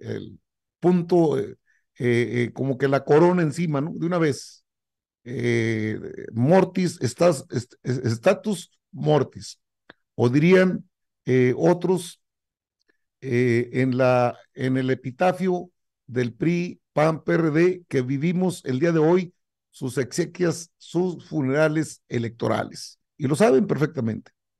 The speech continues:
Vamos a ver de a cómo nos toca a la hora del proceso electoral, porque al final de cuentas,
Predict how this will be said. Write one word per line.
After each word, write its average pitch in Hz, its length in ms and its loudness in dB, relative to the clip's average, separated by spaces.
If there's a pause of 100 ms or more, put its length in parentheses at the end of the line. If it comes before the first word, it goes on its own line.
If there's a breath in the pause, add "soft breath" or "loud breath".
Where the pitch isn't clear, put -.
(600)
Vamos 170 300 2
a 151 60 6
ver 185 300 4 (300)
de 120 180 2
a 131 100 0
cómo 180 280 0
nos 175 180 -2
toca 170 580 2
a 123 120 -4
la 117 140 -2
hora 135 260 4
del 123 160 -2
proceso 107 340 -8
electoral, 202 400 2
porque 131 220 -8
al 120 40 -6
final 165 220 -2
de 202 100 0
cuentas, 202 500 2